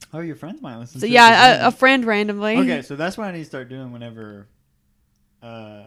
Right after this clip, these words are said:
Speaker 1: you and I do one. I need to make sure you're in the title. That way they know.
Speaker 2: Yeah.
Speaker 1: That's a good idea.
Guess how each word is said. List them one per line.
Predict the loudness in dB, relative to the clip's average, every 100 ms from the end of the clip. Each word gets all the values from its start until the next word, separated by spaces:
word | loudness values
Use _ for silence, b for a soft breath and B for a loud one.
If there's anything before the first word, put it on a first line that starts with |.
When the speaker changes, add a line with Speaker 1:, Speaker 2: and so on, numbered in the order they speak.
| _
Speaker 1:
you | -18 -12 -10
and | -12
I | -16
do | -18
one. | -20
I | -18
need | -16 -16
to |
make | -16 -20
sure | -16 -14
you're | -14 -12
in | -14
the | -14
title. | -16 -16 -16 -18
That | -20 -20
way | -18
they | -18
know. | -20 -20 -20 -20 -20
Speaker 2:
Yeah. | -20 -16
Speaker 1:
That's | -16 -16
a |
good | -16
idea. | -14 -14 -16 -16